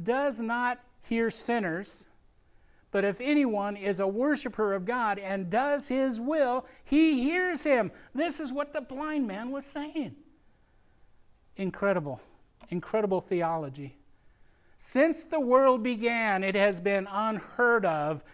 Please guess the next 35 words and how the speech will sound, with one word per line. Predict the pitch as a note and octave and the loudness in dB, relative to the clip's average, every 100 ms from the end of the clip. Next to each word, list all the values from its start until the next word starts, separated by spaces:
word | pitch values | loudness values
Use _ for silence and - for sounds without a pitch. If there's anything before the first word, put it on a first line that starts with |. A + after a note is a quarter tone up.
| - | -10
that | - F3+ F3+ | -2 -2 0
anyone | A3+ B3 G#3 E3 D#3 D#3 D3+ - - | -2 0 0 0 0 -2 -6 -12 -4
opened | F#3 F#3+ F#3 | -2 -2 -2
the | E3 | -2
eyes | D#3+ F3 F#3+ G3 - - _ _ _ | -2 -2 -4 -6 -8 -10 _ _ _
of | D#3 D3 | -6 -2
one | D#3+ E3+ F3 D#3+ _ _ _ | -2 -2 -4 -8 _ _ _
who | E3 | -6
was | D#3 | -6
born | C#3 D3 D3 | -4 -2 -2
blind. | C#3+ C#3+ C#3 B2 B2 - - - - _ _ _ - | -4 -6 -8 -12 -16 -20 -20 -20 -20 _ _ _ -10
And | |
that's | C#3 C#3+ - | -8 -8 -8
the | |
absolute | D3 - - D#3 | -8 -10 -12 -12
truth. | D3 F3+ D#3+ - | -12 -12 -12 -12
This | C3+ | -14
is | |
the | C#3 | -14
first | - D3 C#3+ - | -12 -12 -12 -14
time | C#3+ C3+ | -14 -12
that | A#2 | -12
it | B2+ | -14
was | A2+ - | -16 -16
ever | C#3 E3+ D#3+ _ _ - | -14 -14 -16 _ _ -6
heard | F3+ | -4
of | E3 D#3+ D#3 - | -2 -6 -8 -8
in | E3 E3 | -6 -6
the | D#3 | -6
world | D#3 E3+ D#3+ C3 G#2+ - - - - - - | -4 -2 -2 -4 -10 -20 -20 -20 -20 -20 -6
that | D#3 | -2
a | D3+ | 0
man | C#3 D3+ C#3+ G#2+ - - - _ _ _ _ _ - | 0 0 -2 -8 -18 -20 -20 _ _ _ _ _ -4
born | D#3 E3+ | -2 0
blind, | E3+ E3+ D3+ A#2+ | -2 -2 -4 -8